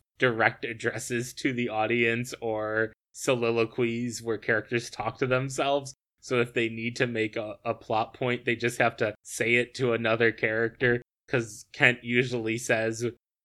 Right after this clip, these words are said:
"I will go in disguise and I will go after Lear." And he says it to himself, but in this play it's just like, "Hey, I'm gonna go in disguise. See ya."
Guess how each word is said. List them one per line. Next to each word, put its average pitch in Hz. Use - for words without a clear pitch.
"I 143
will 123
go 117
in 113
disguise 107
and 107
I 120
will 113
go 113
after 104
Lear." 104
And 113
he 123
says 135
it 139
to 120
himself, 131
but 123
in 123
this 139
play 135
it's 131
just 131
like, 120
"Hey, 160
I'm 139
gonna 143
go 147
in 143
disguise. 127
See 170
ya." 143